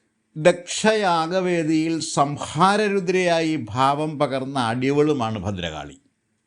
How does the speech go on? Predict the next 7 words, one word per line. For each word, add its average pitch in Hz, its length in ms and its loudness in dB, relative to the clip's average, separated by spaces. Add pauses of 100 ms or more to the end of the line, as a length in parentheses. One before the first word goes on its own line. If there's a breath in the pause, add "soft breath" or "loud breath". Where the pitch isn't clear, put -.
(1400)
ജീവിതമൂല്യങ്ങളുടെ 151 1200 2 (600)
ധനാത്മകവും 151 960 0 (840)
ഋണാത്മകവുമായ 175 1200 0
മുഖങ്ങളെ 127 580 -2
സമന്വയിപ്പിക്കുന്ന 135 1040 -4 (840)
ശ്രീഭദ്ര 147 920 -2 (880)
കാളിയായും 170 840 2